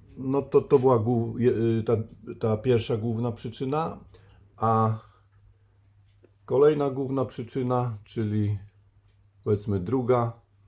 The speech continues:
to było to, że ja tu często odsuwam sobie tego fluwala,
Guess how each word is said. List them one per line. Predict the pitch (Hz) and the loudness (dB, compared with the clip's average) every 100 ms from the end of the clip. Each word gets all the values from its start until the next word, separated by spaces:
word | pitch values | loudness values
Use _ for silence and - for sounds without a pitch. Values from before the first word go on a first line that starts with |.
| - - _ - - | -20 -20 _ -20 -10
to | 123 | -4
było | 107 117 110 | 2 4 4
to, | 110 131 120 131 120 | 6 6 6 4 -2
że | 107 117 117 107 - _ _ _ | 0 4 6 4 0 _ _ _
ja | - 117 | -2 -2
tu | 117 | 0
często | 113 120 110 - 117 113 107 _ _ _ _ | 2 4 4 4 6 6 0 _ _ _ _
odsuwam | 110 104 - 135 113 101 | -2 -2 2 4 6 4
sobie | 107 | 0
tego | 110 101 | 0 2
fluwala, | 101 107 101 104 101 110 123 | 0 0 2 4 6 4 2